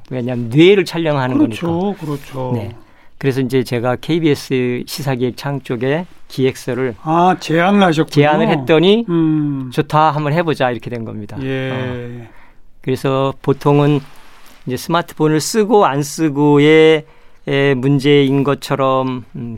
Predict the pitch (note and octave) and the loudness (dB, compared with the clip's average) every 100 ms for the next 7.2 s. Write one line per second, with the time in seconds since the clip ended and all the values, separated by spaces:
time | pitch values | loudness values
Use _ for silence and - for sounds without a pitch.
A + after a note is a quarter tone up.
0 | - C#3 D3+ D#3+ D#3 E3 D3 C3+ C#3 C#3 | -6 -4 0 0 2 0 0 -2 -4 -4
1 | B2+ - C3 C3+ C#3+ D3 - C#3 C3 A#2+ | -6 -6 -6 -2 -2 -2 -2 -2 -2 -4
2 | E3+ D3 D3+ C3 - - - - - - | -6 -2 -2 -2 -6 -20 -20 -20 -20 -12
3 | - F#3+ - F3 E3 D#3+ D#3+ D3+ - _ | -4 -4 -2 0 0 0 -2 -8 -18 _
4 | - - C#3 B2+ B2+ A3 D3 D#3+ - G3 | -20 -14 -8 -6 -4 -2 -2 -2 -2 -2
5 | D#3 D3+ C3+ C#3 C3+ C3 B2 C3 C3 C#3 | 0 0 0 0 0 0 -2 -2 -2 -2
6 | D#3 D#3+ - G#3+ A3+ G#3+ G3 E3+ C#3 C3+ | -2 -6 -8 -4 -4 -2 -2 0 0 0
7 | C3+ B2 | -2 -6